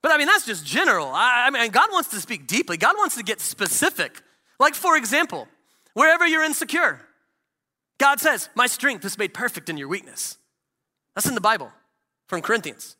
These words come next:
Paul's letter to the Corinthians. Wherever you're bearing a burden, God says, "Hey, come to me, all who are weary and burdened, and I will give you rest." That's in the Bible. That's a verse from the Bible, from the Gospel of Matthew.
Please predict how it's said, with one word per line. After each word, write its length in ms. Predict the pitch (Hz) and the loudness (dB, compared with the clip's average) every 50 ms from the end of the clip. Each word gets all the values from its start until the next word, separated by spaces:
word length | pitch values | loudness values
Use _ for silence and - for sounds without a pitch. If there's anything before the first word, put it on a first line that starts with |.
| _ _ | _ _
Paul's 220 | - 196 214 190 180 | -2 -2 -2 0 0
letter 140 | 208 202 | 0 0
to 60 | 190 170 | 0 -2
the 60 | 160 | -4
Corinthians. 480 | - 185 202 190 - 131 107 - - _ _ _ _ _ _ _ _ _ _ _ _ _ _ _ _ | -6 -8 -8 -8 -10 -16 -18 -18 -20 _ _ _ _ _ _ _ _ _ _ _ _ _ _ _ _
Wherever 300 | - 226 254 285 311 330 | 2 4 4 4 4 4
you're 100 | 285 294 | 0 2
bearing 260 | 214 285 277 277 277 | 4 4 4 4 2
a 40 | 254 | 2
burden, 400 | 190 240 254 311 233 160 123 - _ _ _ _ _ _ _ _ _ _ _ _ _ _ _ _ _ _ _ _ _ _ _ | 4 4 4 4 2 -2 -14 -16 _ _ _ _ _ _ _ _ _ _ _ _ _ _ _ _ _ _ _ _ _ _ _
God 200 | - 233 247 262 | 2 2 2 2
says, 340 | - - 277 233 202 - - _ _ _ _ _ _ _ - | 2 0 0 0 0 -4 -8 _ _ _ _ _ _ _ 0
"Hey, 300 | 247 294 277 202 147 - _ _ _ _ - | 0 2 2 0 -4 -10 _ _ _ _ -2
come 220 | - 269 285 311 | 0 2 2 2
to 100 | - 285 | 0 -2
me, 240 | 269 247 170 123 - _ - | -2 -2 -4 -4 -8 _ -2
all 480 | 240 262 285 294 277 247 202 165 - - | 0 2 4 4 4 2 2 0 -8 -10
who 100 | - 254 | -4 -2
are 80 | 247 214 | -2 -2
weary 340 | 190 226 285 294 254 196 170 - | 0 0 0 2 2 0 -2 -4
and 120 | 214 202 | -6 -6
burdened, 300 | 175 247 277 269 226 196 | -4 -4 -4 -4 -4 -6
and 140 | 185 208 220 | -6 -4 0
I 300 | 233 220 233 277 311 311 | 2 4 6 6 6 6
will 120 | 294 262 233 | 4 2 -4
give 180 | 208 226 180 | -4 -6 -6
you 140 | 185 180 160 | -6 -10 -10
rest." 720 | 147 151 156 185 269 370 349 269 - - - - - - _ _ _ _ _ _ _ _ _ _ _ _ _ _ | -8 -4 0 4 6 6 6 4 2 -2 -6 -10 -12 -16 _ _ _ _ _ _ _ _ _ _ _ _ _ _
That's 240 | - 269 370 370 - | 0 2 2 2 0
in 80 | 349 320 | -2 -4
the 80 | 302 | -4
Bible. 340 | 247 190 269 320 381 - 254 | 0 4 4 4 6 4 2
That's 120 | 311 - 320 | 2 2 2
a 60 | 262 | 0
verse 360 | 202 175 285 370 427 - - - | 0 4 6 6 6 6 4 -2
from 160 | 349 370 330 | -2 0 0
the 80 | 320 311 | 2 4
Bible, 300 | 311 302 330 294 269 247 | 4 4 4 4 0 -4
from 120 | - - | -4 -4
the 80 | 233 208 | -4 -2
Gospel 560 | 180 247 294 339 - - - - 311 285 254 | 2 4 6 6 4 2 -4 -8 -6 -4 -4
of 140 | 240 202 214 | -4 0 2
Matthew. 520 | 254 277 311 339 - - 311 226 180 147 | 4 6 6 4 2 0 -4 -4 -4 -6